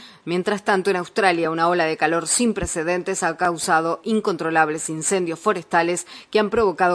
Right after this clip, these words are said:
cortes de energía generalizados.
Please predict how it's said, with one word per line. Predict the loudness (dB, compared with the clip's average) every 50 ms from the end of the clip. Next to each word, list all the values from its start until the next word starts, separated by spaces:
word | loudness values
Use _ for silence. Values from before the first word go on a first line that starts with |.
| 0 2
cortes | 2 2 2 2 0 -2 -2 -2 -2 -4 -4
de | -2 -2
energía | -2 -4 -6 -8 -6 -2 0 0 0 -2
generalizados. | -2 -4 -6 -4 -2 -2 -2 -2 -2 -4 -2 2 2 2 2 0 -2 -8 -8 -10 -10